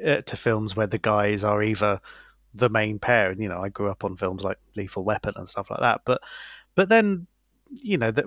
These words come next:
I mean, we've watched films where that's not the case, and, and it's perfectly fine. And I guess because, you know, you can't go into this, this film isn't called Ken. This <laughs> you can't walk into this film thinking,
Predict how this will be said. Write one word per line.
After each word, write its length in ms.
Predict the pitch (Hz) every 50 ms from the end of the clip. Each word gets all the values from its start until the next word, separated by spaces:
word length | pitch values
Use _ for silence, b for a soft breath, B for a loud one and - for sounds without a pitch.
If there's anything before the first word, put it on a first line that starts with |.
| 151 - -
I 60 | 147
mean, 160 | 131 123 110
we've 220 | 120 123 120 - -
watched 380 | 123 - - - - - -
films 800 | - - - _ - - 127 123 123 123 123 113 107 - - - _ -
where 360 | 123 117 117 117 117 113 - _ B B B B B B B B B B B B _ _ _ _ _ _ -
that's 240 | - 110 - - -
not 160 | 127 120 -
the 60 | - -
case, 380 | - - 127 131 127 - -
and, 220 | 139 131 131 131 - -
and 120 | 139 131
it's 220 | 131 139 - -
perfectly 440 | - _ - - 139 135 - 127 135
fine. 260 | - - 170 165 127
And 160 | 107 113 127 135
I 40 |
guess 240 | 135 - 160 135 -
because, 600 | - - 139 - - 147 143 123 110 - - - b b b b b _ _ _ _ _ _ _ _ _ _ -
you 100 | - 143
know, 80 | 117 117
you 160 | 117 123 123
can't 540 | - - 156 147 135 123 123 - - 123 -
go 160 | 135 123 123
into 200 | 131 131 - -
this, 180 | - 113 - -
this 200 | - 135 - -
film 240 | - 143 135 123
isn't 220 | 127 117 120 117 -
called 260 | - 123 117 107 -
Ken. 400 | - - 123 101 87 92 90 - _ _ _ _ _ _ _ _ _ _ _ _ _ _ _ -
This 220 | 117 127 120 -
<laughs> 240 | 170 - - - -
you 60 | -
can't 200 | - 156 160 135
walk 200 | 127 123 - -
into 200 | 139 127 - 120
this 180 | 110 117 - -
film 240 | - 117 110 107
thinking, 380 | - 120 107 104 113 107 110